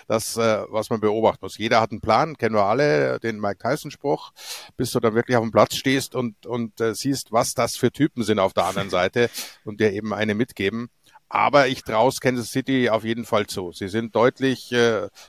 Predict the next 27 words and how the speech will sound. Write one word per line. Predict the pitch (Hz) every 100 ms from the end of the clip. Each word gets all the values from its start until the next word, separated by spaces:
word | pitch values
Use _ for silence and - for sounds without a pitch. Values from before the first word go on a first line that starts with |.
| -
hab | 110
ich |
vorhin | - 120 123
schon | 120
gesagt, | 113 104 113 _ _ _ _ _ _ _ -
besser | 127 147 160 156 - - -
jetzt | 120 -
in | 123
die | 117
Playoffs | 113 117 131 -
gestartet, | 123 - 113 127 117
als | 107 113 -
sie | 113
die | 110
Regular | 107 113 110 104
Season | - 147 143 147 -
beendet | 117 101 131 139
haben, | 127 127 131 _ - - - - -
äh, | 113 107 107 _
werden | 98 98 120 143 160 151 151 143 -
bestimmt | 127 - 165 -
noch | 143 139
den | - 123
ein | - 135
oder | 131 117
anderen, | 113 135 131 127 123
äh, | 110